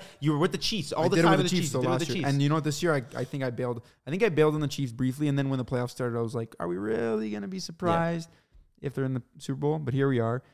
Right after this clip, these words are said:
Speaker 2: And one other underappreciated element, and we talk about quarterbacks with Jared Goff. Brock Purdy, everyone continues to tell him he can't do things.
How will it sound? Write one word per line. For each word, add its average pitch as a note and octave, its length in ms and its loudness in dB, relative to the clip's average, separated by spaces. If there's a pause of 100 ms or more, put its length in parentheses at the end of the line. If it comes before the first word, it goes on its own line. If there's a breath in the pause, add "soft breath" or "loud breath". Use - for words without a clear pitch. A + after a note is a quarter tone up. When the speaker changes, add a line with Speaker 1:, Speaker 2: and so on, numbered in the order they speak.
(160)
Speaker 2:
And A#2 300 2
one C#3 260 6
other C3+ 560 2 (180)
underappreciated A2+ 960 -2 (340)
element, A#2 360 -2
and D#3+ 180 -2
we - 60 -6
talk A#2 160 -6
about - 200 -10
quarterbacks A2+ 440 -6
with G#2+ 100 -12
Jared A2+ 160 -2
Goff. C3+ 240 0 (1400)
Brock A2+ 220 -4
Purdy, D3+ 340 4
everyone B2 240 2
continues C#3 400 2
to C#3 100 -4
tell C#3 240 0
him C#3 140 0
he C#3+ 100 -2
can't C#3 260 -6
do D#3 160 -2
things. C#3+ 560 -6